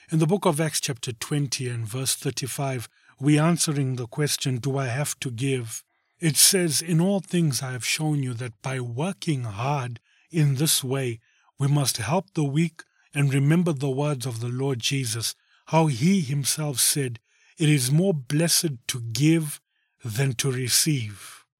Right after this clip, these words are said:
Okay, you heard that. "It is more blessed to give than to receive."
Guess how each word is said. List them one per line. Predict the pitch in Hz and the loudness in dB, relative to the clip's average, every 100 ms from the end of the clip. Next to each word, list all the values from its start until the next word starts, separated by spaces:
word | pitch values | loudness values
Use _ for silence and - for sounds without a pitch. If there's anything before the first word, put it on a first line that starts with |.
| _ | _
Okay, | 123 - 156 | -10 -2 0
you | 143 131 | 2 0
heard | 139 160 135 | 2 0 0
that. | 139 117 _ _ _ | -4 -4 _ _ _
"It | 156 143 | 0 2
is | 123 123 | 2 4
more | 170 165 | 4 4
blessed | 120 143 170 - - 160 147 - | 0 0 2 2 2 0 -4 -6
to | 143 | -4
give | 123 110 151 170 160 147 - _ _ _ _ | -4 0 2 4 0 -6 -16 _ _ _ _
than | 123 120 156 165 156 _ _ _ - | -6 0 2 2 -2 _ _ _ -4
to | - 143 | 0 2
receive." | 143 120 - 156 131 113 104 - | 2 4 4 4 0 -4 -10 -16